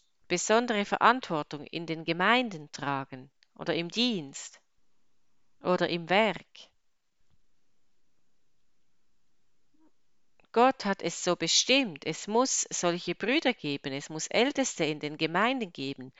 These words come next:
Leitende Brüder, verantwortliche Brüder. Und diejenigen, die im Werk sind und das Werk Gottes vollbringen. Und diejenigen, die das Wort Gottes verkünden,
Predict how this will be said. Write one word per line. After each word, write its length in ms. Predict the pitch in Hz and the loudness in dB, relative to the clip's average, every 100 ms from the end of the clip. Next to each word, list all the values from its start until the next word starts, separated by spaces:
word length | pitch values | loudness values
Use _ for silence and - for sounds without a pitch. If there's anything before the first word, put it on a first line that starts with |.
| - - - - | -20 -20 -20 -2
Leitende 580 | 185 214 262 - 233 208 | 6 8 8 2 -2 -2
Brüder, 420 | 208 262 247 160 | 0 -2 0 -2
verantwortliche 840 | - - 247 277 170 156 165 - 156 | -2 0 2 2 -4 -6 -8 -12 -14
Brüder. 500 | - 143 143 143 151 _ _ _ _ _ _ _ _ _ _ - _ - - - _ - - _ | -12 -14 -12 -14 -16 _ _ _ _ _ _ _ _ _ _ -20 _ -20 -20 -20 _ -20 -20 _
Und 180 | 180 175 220 | -12 -6 0
diejenigen, 460 | 240 220 156 151 | 2 2 0 -2
die 100 | 147 | -2
im 120 | 147 | 0
Werk 360 | 170 220 262 - | 4 4 2 -4
sind 400 | - 135 147 - _ _ - - _ _ _ _ _ _ _ _ - | -10 -10 -14 -20 _ _ -20 -20 _ _ _ _ _ _ _ _ -10
und 160 | 175 175 | -4 -2
das 220 | 175 - | -2 2
Werk 360 | 190 214 - - | 4 4 2 0
Gottes 360 | 311 - 208 | 0 -2 -8
vollbringen. 720 | - 170 170 240 277 147 151 _ _ - _ _ _ _ _ _ _ _ _ _ - _ _ _ _ - | -4 -4 0 0 -2 -8 -14 _ _ -20 _ _ _ _ _ _ _ _ _ _ -20 _ _ _ _ -12
Und 240 | 180 - | -10 -8
diejenigen, 680 | 220 233 196 196 202 214 240 _ _ _ | 4 6 6 4 0 -2 -6 _ _ _
die 80 | - | -2
das 240 | 190 180 185 | 0 0 4
Wort 260 | 196 - | 2 4
Gottes 580 | 202 202 - 185 - - _ _ _ - | 0 0 -2 -4 -4 -10 _ _ _ -16
verkünden, 720 | - 185 254 277 233 135 151 | -8 -2 0 0 -2 -8 -10